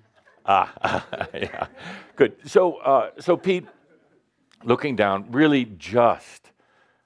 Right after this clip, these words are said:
uh, almost impatient, waiting for the body to release. When it, uh,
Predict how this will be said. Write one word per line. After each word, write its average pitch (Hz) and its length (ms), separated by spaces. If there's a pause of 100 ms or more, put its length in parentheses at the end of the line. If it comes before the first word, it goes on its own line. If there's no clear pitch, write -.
(120)
uh, - 320
almost 104 320
impatient, 95 600
waiting 95 320
for 92 180
the 80 60
body 85 340
to 82 100
release. 82 440 (320)
When 101 220
it, 95 240 (300)
uh, 113 40